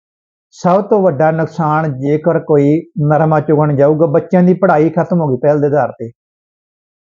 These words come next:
ਉਹ ਛੁੱਟੀਆਂ ਲੈ ਕੇ ਜਾਣਗੇ, ਤਾਂ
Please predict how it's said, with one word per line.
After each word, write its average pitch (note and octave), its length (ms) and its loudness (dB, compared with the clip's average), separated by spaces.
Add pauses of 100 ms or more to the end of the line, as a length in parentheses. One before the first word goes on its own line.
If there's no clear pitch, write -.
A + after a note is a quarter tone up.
(100)
ਉਹ D3 60 2
ਛੁੱਟੀਆਂ F#3 400 2
ਲੈ F#3 140 4
ਕੇ F#3+ 140 0
ਜਾਣਗੇ, F3 580 -2 (640)
ਤਾਂ F3+ 100 -2